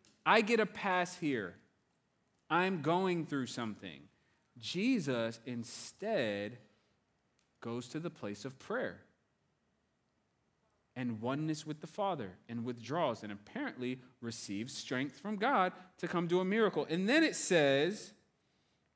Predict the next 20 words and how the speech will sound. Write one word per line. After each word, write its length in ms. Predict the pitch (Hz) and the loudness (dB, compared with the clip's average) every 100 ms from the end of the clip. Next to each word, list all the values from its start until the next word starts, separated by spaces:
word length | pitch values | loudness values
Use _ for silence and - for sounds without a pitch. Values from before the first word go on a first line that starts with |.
| - | -8
and 240 | 160 156 | -4 -4
then 400 | 139 202 170 117 95 | -4 0 0 -2 -4
in 100 | 127 | -4
verse 300 | 147 151 - | -2 -2 -4
twenty-three, 540 | 160 156 160 185 - - | -4 -4 -2 -2 -2 -4
after 400 | 120 131 131 143 | -2 -2 -2 -4
he 120 | 143 | -2
had 140 | 139 | -2
dismissed 540 | 135 147 190 226 - - | -4 -8 -4 -4 -6 -8
them, 320 | 110 113 151 - - _ - | -6 -6 -8 -16 -20 _ -8
he 120 | 123 | -6
went 220 | 104 107 | -4 -4
up 100 | 131 | -2
on 100 | 165 | -4
a 60 | 202 | -4
mountainside 640 | 143 120 120 - 113 123 | -4 -4 -6 -4 -2 -2
by 180 | 104 98 | -2 -4
himself 460 | 131 127 98 95 - | -4 -6 -6 -10 -10
to 80 | 135 | -14
pray. 420 | - 214 95 98 | -6 -4 -4 -10